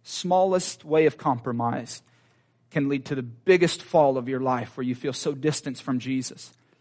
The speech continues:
And you fall into a category of Timothy where you have a form of godliness but deny its power. And see, the scriptures say, "Have nothing to do with those people." Listen, I'm not trying to beat you up. I've heard people say, "Man, Blaine preaches so bold and straight to the point," and,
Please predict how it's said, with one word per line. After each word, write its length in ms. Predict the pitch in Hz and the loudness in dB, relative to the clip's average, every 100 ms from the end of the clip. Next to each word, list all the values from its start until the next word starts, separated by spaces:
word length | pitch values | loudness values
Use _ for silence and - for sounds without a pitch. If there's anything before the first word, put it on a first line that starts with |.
| _ | _
And 120 | 143 147 | -4 -4
you 40 | |
fall 280 | - 165 151 | 2 4 4
into 160 | 151 | 2
a 40 | 143 | 2
category 520 | 156 151 151 147 139 | 4 4 4 2 0
of 100 | 127 | -2
Timothy 400 | - 156 139 135 | -4 -4 -4 -4
where 140 | 131 | -4
you 80 | 139 | -2
have 100 | 139 | -2
a 60 | 131 | -2
form 260 | - 160 | -6 -4
of 60 | 151 | 2
godliness 500 | 156 151 143 135 123 | 6 6 4 -4 -4
but 160 | - - | -8 -6
deny 280 | 127 131 | -4 -4
its 100 | 127 | -4
power. 480 | - 135 127 131 113 _ _ _ _ _ _ | -4 -2 -2 -4 -12 _ _ _ _ _ _
And 100 | - | 0
see, 100 | - | 2
the 80 | 175 | 2
scriptures 640 | - - 277 - - 180 - | 0 0 0 0 -4 -4 -4
say, 440 | - 127 123 143 - - | 0 2 2 0 -8 2
"Have 260 | 170 131 | 6 6
nothing 560 | 151 170 190 - 190 175 | 4 6 6 6 -2 -4
to 120 | 175 | -4
do 200 | 160 190 | -2 -2
with 160 | 127 117 | -4 -6
those 180 | 131 | -10
people." 400 | - 160 139 120 _ _ _ _ _ _ _ _ _ _ _ _ _ _ _ _ - | -8 -10 -10 -14 _ _ _ _ _ _ _ _ _ _ _ _ _ _ _ _ 4
Listen, 240 | 208 214 | 4 6
I'm 100 | 156 | 6
not 140 | 180 208 | 6 4
trying 180 | 214 196 | 4 2
to 60 | |
beat 160 | 160 175 | 2 4
you 80 | 190 | 4
up. 120 | 175 | 4
I've 100 | 160 | 2
heard 160 | 190 | 0
people 200 | 185 185 | -2 -6
say, 180 | 165 151 | -6 -8
"Man, 320 | 139 170 175 | -6 -4 -2
Blaine 340 | 135 160 175 165 | -2 0 0 -2
preaches 420 | - 170 - 135 | -4 -6 -6 -10
so 220 | - 165 | -4 -4
bold 540 | 139 123 160 156 147 135 | -2 -2 0 2 0 -4
and 140 | 135 - _ _ _ _ _ _ | -10 -12 _ _ _ _ _ _
straight 340 | - - 196 180 | -6 2 4 4
to 120 | 185 | 0
the 80 | 151 | -2
point," 520 | - 190 185 160 151 | -2 -2 0 0 0
and, 240 | 139 135 | -2 -2